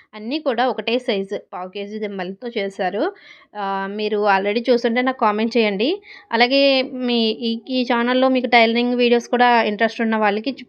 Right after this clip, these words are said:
పెడుతుంటాను. టైలరింగ్ అనే కాదు, నాకు వచ్చిన అన్నీ మీకు చూపిస్తుంటా. అంటే, ఆ, జ్యువెలరీ మేకింగ్ కానీ, మగ్గం వర్క్ కానీ, అలాగే టైలరింగ్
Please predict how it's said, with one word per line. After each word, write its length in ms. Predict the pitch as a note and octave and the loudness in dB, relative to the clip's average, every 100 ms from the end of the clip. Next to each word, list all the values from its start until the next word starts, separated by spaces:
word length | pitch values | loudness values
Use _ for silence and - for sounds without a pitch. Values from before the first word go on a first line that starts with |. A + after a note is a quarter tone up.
| G#3+ | -4
పెడుతుంటాను. 760 | F#3+ - A#3 A3 G3+ G3 D4+ - - - - | -4 -4 -6 0 0 0 -6 -8 -20 -16 -10
టైలరింగ్ 460 | G#3+ G#3+ A3+ B3+ | -6 -6 -4 -4
అనే 200 | C4 B3+ | -2 -2
కాదు, 500 | C4 G#3+ G3+ G3 G#3 | 0 0 0 0 -2
నాకు 280 | G#3+ G#3 G3 | -2 -6 -4
వచ్చిన 300 | G3+ - A3 | -8 -6 -4
అన్నీ 280 | G#3 G3+ A#3 | -4 -4 -2
మీకు 260 | B3+ A#3 A3+ | -2 -4 -6
చూపిస్తుంటా. 520 | G3+ G3+ G#3+ G3+ F#3 | -6 -4 -8 -4 -4
అంటే, 460 | G#3 G#3 A3 A3+ A3+ - - A3 | -4 -4 -2 -2 -4 -16 -10 -4
ఆ, 120 | G#3 | -4
జ్యువెలరీ 400 | G#3 G#3+ G#3 G#3 | 0 0 2 -2
మేకింగ్ 480 | G#3 G3 G#3 G3+ G3+ | -4 -6 -6 -6 -4
కానీ, 300 | G3 G3+ G#3 | -4 -4 -4
మగ్గం 360 | G3 F#3 G3+ | -6 -4 -2
వర్క్ 260 | G3+ G3+ G#3 | -2 -2 -2
కానీ, 440 | G#3 G3+ G#3 G#3 - - _ | 0 0 -2 -8 -12 -20 _
అలాగే 220 | G#3+ G#3 | -12 -10
టైలరింగ్ 580 | A#3 G#3 G3+ G3+ G3+ G3+ | -4 -2 -2 -4 -8 -10